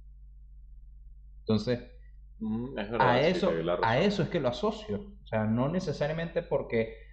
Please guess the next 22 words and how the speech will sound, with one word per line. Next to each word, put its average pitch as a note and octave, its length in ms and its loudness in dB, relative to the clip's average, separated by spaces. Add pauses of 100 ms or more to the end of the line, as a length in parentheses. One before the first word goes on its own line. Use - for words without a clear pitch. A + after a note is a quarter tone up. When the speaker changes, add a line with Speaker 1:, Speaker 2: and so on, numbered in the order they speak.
(140)
Speaker 1:
hayas B2+ 300 2
tenido C3+ 280 2
la D#3 60 4
experiencia. C#3 500 2
Esta, C3 340 2
esta C#3+ 680 2
amiga C3+ 300 2
tuya, B2+ 260 6
Guille, A#2+ 260 4
que A2 80 4
dices G#2 300 2
que G#2 280 4
ya G2+ 120 6 (160)
empezó G#2+ 300 0
a - 20 2
rumbear B2 260 4
a C3+ 40 4
los B2 100 2
quince A#2+ 240 2
años. A#2+ 180 2 (280)
Sí, F#3+ 220 4
obviamente. E3+ 600 4